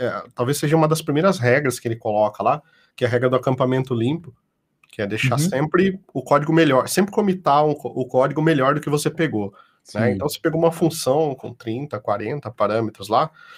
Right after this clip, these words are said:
Speaker 1: talvez você segmentar isso em, em mais classes, né? Ter essa, essa parametrização menor, ter objetos de, ah, de transferência de dados, D T Os, pra completar algo, ah, nessa, nessa função, é, e commitar isso de uma forma melhor,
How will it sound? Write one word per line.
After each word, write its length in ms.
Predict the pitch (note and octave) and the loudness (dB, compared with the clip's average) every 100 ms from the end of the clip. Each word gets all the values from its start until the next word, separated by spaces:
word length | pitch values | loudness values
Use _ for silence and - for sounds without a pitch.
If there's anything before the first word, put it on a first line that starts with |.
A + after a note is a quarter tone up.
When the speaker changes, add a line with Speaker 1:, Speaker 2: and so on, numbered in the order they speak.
| _ | _
Speaker 1:
talvez 240 | G2+ G#2+ | -12 -10
você 140 | - | -8
segmentar 720 | B2+ C#3 C3+ C3 A2 - B2+ | -4 -2 0 0 0 2 4
isso 240 | B2 A#2+ A2 | 4 0 -6
em, 220 | G2+ G#2 - | -6 -6 -6
em 200 | G#2 G#2+ | -8 0
mais 400 | G#2+ B2 - - | 2 2 0 -4
classes, 640 | A2+ G#2 B2+ - - G2 | 0 4 4 2 -8 -12
né? 160 | - A#2 - | -10 -12 -6
Ter 320 | G#2+ D3 A#2+ | -2 0 0
essa, 400 | A2 - G#2 G#2 - - _ | -4 -4 -4 -4 -8 -20 _
essa 200 | A2+ A#2+ | -10 -6
parametrização 760 | A#2 A2+ A2+ A2+ A2+ G#2+ B2 | -2 0 0 0 -2 0 0
menor, 520 | A#2 G#2+ G2+ A#2+ A#2+ G#2 | 0 2 4 6 6 2
ter 200 | A#2 B2 | 0 0
objetos 580 | B2+ A#2 A#2+ B2+ C3+ B2 | 0 2 2 2 0 -2
de, 360 | A#2 A2+ G#2+ - _ _ _ | 0 0 0 -6 _ _ _
ah, 220 | G2+ G2+ | -6 -4
de 100 | - | -6
transferência 520 | A2+ A2 A2+ A#2 A#2+ | -4 -2 0 0 0
de 80 | G#2 | -2
dados, 440 | F#2 G#2 A#2 G#2+ | 2 6 6 4
D 120 | A#2+ G2+ | -6 -12
T 120 | G#2 | -6
Os, 300 | A2+ A#2 A2+ | 0 0 -2
pra 340 | - A2 G2+ - _ | -2 0 0 -4 _
completar 560 | A#2+ A2 A2 - G#2+ | -4 -2 -4 0 4
algo, 560 | A#2+ A2 A#2 A2 G2+ - _ | 6 6 6 4 -4 -12 _
ah, 300 | G#2 F#2+ F#2 | -6 -4 -4
nessa, 440 | G2+ G2 - G#2 F#2 | -6 -8 -6 -6 -4
nessa 260 | G2+ G#2+ A2 | -8 -8 -10
função, 580 | - - - B2 B2 - _ _ _ | -12 -14 -4 0 0 -4 _ _ _
é, 580 | G2 G#2+ G#2+ G#2+ G#2 G2+ - | -4 0 0 0 0 -2 -6
e 60 | C3 | -4
commitar 500 | - C#3+ C#3+ B2 B2+ | 0 0 2 4 4
isso 280 | A#2+ C3 | 2 -4
de 160 | A2+ A2+ | -8 -2
uma 180 | D3 D#3 | 2 2
forma 380 | D#3 B2 B2+ A#2 | 2 2 4 4
melhor, 440 | A2+ G2+ G#2 D#3 | 2 2 0 -2